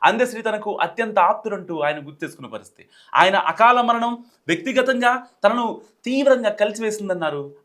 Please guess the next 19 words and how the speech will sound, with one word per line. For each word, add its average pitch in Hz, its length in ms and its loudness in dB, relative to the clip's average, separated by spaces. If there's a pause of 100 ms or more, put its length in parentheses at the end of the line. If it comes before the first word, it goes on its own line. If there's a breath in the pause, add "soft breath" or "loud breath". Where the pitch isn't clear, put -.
ఆయన 202 320 2
మృతి 170 360 -8
యావత్ 170 340 0
తెలంగాణ 175 380 -2
సమాజానికి 139 680 -8 (260)
తీరని 160 320 -6
లోటన్నారు 120 680 -10 (220)
కోమటిరెడ్డి 139 420 -4
వెంకటరెడ్డి. 101 500 -12 (280 soft breath)
స్వరాష్ట్ర 175 440 0
సాధనలో, 208 640 2 (200 loud breath)
జాతిని 214 400 2
జాగృతం 208 600 0
చేయడంలో 233 460 -2 (360)
వారి 214 200 6
కృషి 214 460 -10 (260)
చిరస్థాయిగా 220 640 2
నిలిచి 202 300 -8
ఉంటుందన్నారు. 170 680 -6